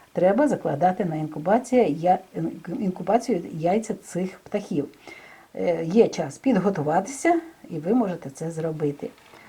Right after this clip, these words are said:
Ну що ж, у вас є повна тепер інформація, е, для того, щоб ви могли правильно закласти яйця на інкубацію і отримати здоровий молодняк, найбільший процент виходу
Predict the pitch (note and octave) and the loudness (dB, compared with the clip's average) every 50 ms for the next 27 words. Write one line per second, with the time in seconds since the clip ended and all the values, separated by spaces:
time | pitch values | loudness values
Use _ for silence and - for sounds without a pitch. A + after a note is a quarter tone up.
0 | - - _ A3 - - A3+ - G3 G3 G3 A3+ A3+ A3 - G3+ F#3+ G#3 G3 E3+ | -20 -6 _ -2 0 2 0 2 2 4 6 6 6 6 4 -2 2 4 4 2
1 | - - - A#3+ B3 A3 F#3+ E3 D#3+ E3 D3+ D3 D#3 D3+ - - _ _ _ - | 2 2 4 6 8 8 8 8 6 2 2 0 0 -4 -8 -14 _ _ _ -8
2 | E3 - E3+ D#3 D#3 E3+ E3 - - G3 F3 F3 F3 F3 E3+ E3+ - - A3+ B3 | -6 -6 -4 -2 -2 -2 -2 2 4 4 4 6 6 4 4 4 2 4 4 6
3 | C4+ C#4+ D4 - - - - - - - - _ - F3 E3+ E3 E3 G3 G3 G3 | 6 4 2 -4 -14 -20 -20 -20 -20 -20 -20 _ -4 -2 -2 2 2 2 4 6
4 | G#3+ F#3 D#3+ E3 E3 D#3+ - - - - F#3 D#3+ E3 F#3 F#3 F#3 E3+ F3+ F3+ E3 | 4 4 6 4 4 2 0 -2 -4 -4 -4 -2 0 2 2 4 4 4 2 2
5 | - F#3+ F#3 F3 E3 - - - - _ - G3 A3 A#3 G#3+ F#3 E3+ E3 E3 D#3+ | 2 2 4 4 4 2 0 -4 -12 _ -4 2 6 8 8 8 6 4 0 0
6 | D#3+ D#3 E3 G3+ A3 A3 A3+ G3+ F3 D3+ D#3 - - - D#3+ D#3 D#3+ G3 F3+ D3+ | -2 0 0 0 0 4 4 4 4 4 2 -2 -6 -6 -6 0 4 4 4 4
7 | D3 - - D#3+ D#3+ E3+ G3 G#3 F3+ D#3+ D#3 - D#3+ D3 D3 - C#3+ C#3 C#3 - | 2 0 -4 -6 -4 -2 -2 0 -2 -2 -4 -6 -8 -6 -4 -4 -4 -4 -6 -4
8 | - C4 D#4 D#4 - F#3 E3 D#3 C#3+ - F3+ G3+ A#3 B3+ A#3+ A#3 - C4 B3 A#3+ | -2 -2 -2 -2 -2 -2 -2 -2 -2 0 2 4 4 4 4 4 2 0 0 0
9 | - - - - - _ _ D3+ C#3 C3+ F3+ A3 A#3 G#3+ F#3 E3+ D3+ C#3 D#3 D3 | -2 -8 -18 -20 -20 _ _ -8 -2 4 6 6 8 8 6 4 4 2 0 0
10 | C#3 C#3 D3+ D3+ D3 C#3 C#3+ E3 F#3+ G#3+ B3 C#4 C#4 C#4+ - E3+ D#3 E3 E3+ F#3 | 0 -2 -4 -4 -4 -4 -4 -2 4 6 6 6 6 2 -2 -2 -2 0 0 0
11 | F3 D#3 - - D#3+ D#3+ - E3+ D#3+ D#3 - D#3 D3 D3 - A3 C4+ C4+ C#4 A#3+ | -2 -2 -2 -4 -6 -6 -6 -6 -6 -4 -4 -6 -6 -2 0 0 2 2 4 2
12 | C4 | 2